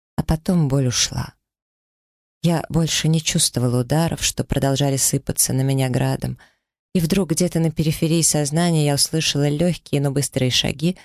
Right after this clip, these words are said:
которые приближались к моей темнице.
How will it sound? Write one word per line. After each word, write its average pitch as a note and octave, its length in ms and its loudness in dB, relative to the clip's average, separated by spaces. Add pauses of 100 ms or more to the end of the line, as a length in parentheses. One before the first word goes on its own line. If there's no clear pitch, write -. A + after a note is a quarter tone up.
(360)
которые G#3+ 320 0
приближались E3+ 800 0
к - 80 -12
моей D3 200 2
темнице. C3+ 800 -2